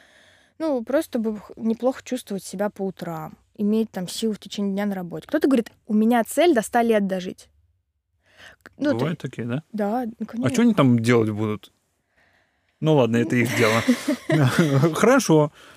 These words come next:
Speaker 2: Ну, у меня нет, э, у меня нет таких больших целей, типа, до ста лет дожить. Я особо в это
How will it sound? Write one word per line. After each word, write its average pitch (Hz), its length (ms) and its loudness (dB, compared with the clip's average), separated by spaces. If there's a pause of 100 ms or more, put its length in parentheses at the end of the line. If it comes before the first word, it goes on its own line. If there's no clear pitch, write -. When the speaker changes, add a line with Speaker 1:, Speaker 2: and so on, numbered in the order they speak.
(640)
Speaker 2:
Ну, 170 340 2 (840)
у 143 60 2
меня 156 200 6
нет, 277 240 4 (120)
э, 151 60 0
у - 1700 -8
меня 220 160 0
нет 311 160 -2
таких 127 240 -6
больших 117 340 -4
целей, 214 280 2
типа, - 220 -10
до 127 100 0
ста 135 200 0
лет 117 220 0
дожить. 107 360 -4
Я 180 300 0
особо 143 260 -2
в 123 100 -2
это 123 80 -4